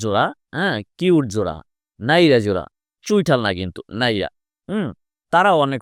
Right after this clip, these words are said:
ফ্রেন্ডলি। ক্যামেরা দেখলে অত একটা লাফালাফি দাফাদাফি করে না, ফুল স্প্রিং আছে, দেখছেন? পুরা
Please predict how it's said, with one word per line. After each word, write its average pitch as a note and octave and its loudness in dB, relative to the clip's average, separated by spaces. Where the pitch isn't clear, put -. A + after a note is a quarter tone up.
ফ্রেন্ডলি। C3 0
ক্যামেরা B2+ 0
দেখলে C3+ 0
অত B2 0
একটা C3 -4
লাফালাফি C3 0
দাফাদাফি C3 0
করে C#3 2
না, D3+ -2
ফুল B2+ 0
স্প্রিং D3+ 0
আছে, D3 0
দেখছেন? E3+ 0
পুরা F3+ 4